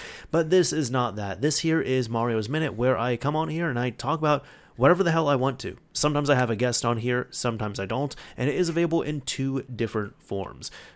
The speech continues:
First of all, it is available in a video visual form here on the Mister Mario twenty eleven YouTube, Rumble, and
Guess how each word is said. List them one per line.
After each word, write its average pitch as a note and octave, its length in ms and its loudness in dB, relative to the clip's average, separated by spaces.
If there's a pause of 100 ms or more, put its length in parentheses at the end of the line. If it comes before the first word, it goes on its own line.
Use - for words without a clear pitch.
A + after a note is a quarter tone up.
First C#3+ 240 4
of C#3 60 2
all, C3 180 4
it - 20 2
is A2 100 0
available A#2 380 2
in A2 200 -6
a A2 160 -4
video A2 480 -2
visual G#2+ 480 -4
form B2 400 -2
here A2+ 260 -2
on G#2 160 -4
the G#2 100 -6
Mister G#2 280 -4
Mario G#2+ 240 -2
twenty G#2 260 -6
eleven G2+ 300 -4
YouTube, D#3+ 600 -4
Rumble, B2 500 -2
and A2+ 180 -6